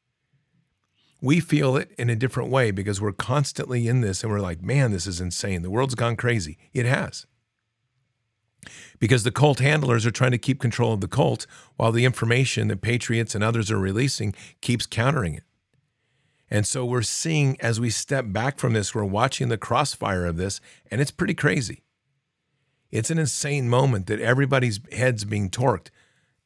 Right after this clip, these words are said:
And as I keep saying, stand in the place of the captain of the Lord of Hosts army. Stand with kingdom, stand on holy ground.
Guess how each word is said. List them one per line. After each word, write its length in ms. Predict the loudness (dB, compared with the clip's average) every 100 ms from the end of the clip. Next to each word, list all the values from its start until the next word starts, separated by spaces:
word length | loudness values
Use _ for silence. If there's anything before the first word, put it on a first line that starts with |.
| _ _ _
And 160 | 2 2
as 140 | 2
I 80 | -2
keep 240 | -2 -4
saying, 440 | -2 -2 -2 -4 -6
stand 500 | -8 -4 0 2 2
in 60 |
the 100 | 0
place 360 | 0 -2 0 -2
of 60 |
the 80 | -4
captain 380 | -2 -2 -2 -4
of 80 | -4
the 60 |
Lord 200 | -2 0
of 60 | 0
Hosts 240 | -2 -2
army. 320 | 0 0 -2 -10 -12
Stand 480 | -8 -4 0 0 0
with 180 | -2 -2
kingdom, 380 | -2 -2 -2 -4
stand 340 | -4 -4 -2
on 120 | -2
holy 260 | -2 -4 0
ground. 400 | 0 0 -2